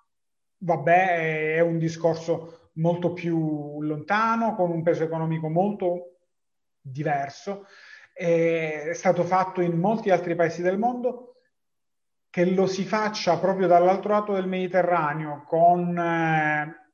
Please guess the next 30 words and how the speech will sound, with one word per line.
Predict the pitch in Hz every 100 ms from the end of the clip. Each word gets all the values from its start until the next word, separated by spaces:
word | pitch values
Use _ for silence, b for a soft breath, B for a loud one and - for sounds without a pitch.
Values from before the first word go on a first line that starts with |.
| -
gli | 151
occhi | 175 180
puntati | 147 156 160 151
addosso | 147 156 170 170 156
perché, | 139 - 151 123 b b _ _
eh, | 95 101 -
tutti | 151 160
là | 156 160
stanno, | - 180 151 147 170 185 - b b b 175
mi | 170
sembra, | 165 180 175 170 165 156 151 151 147 156
mi | 175
sembra | 170 180 175
impossibile, | 180 190 - 247 233 226
però | - 175
anche | 196 185
là, | 180 160 - - -
se | - 208
comunque | 208 185 190 233 196
non | 151
si | 151 175 170
agisce, | 147 139 156 - 143
se | 156
comunque | - 220 220
non | 175 156
si | 165
interviene, | 160 156 160 160 143
se, | 208 226 - _ -
per | 147
intenderci, | 143 175 165 151 - 131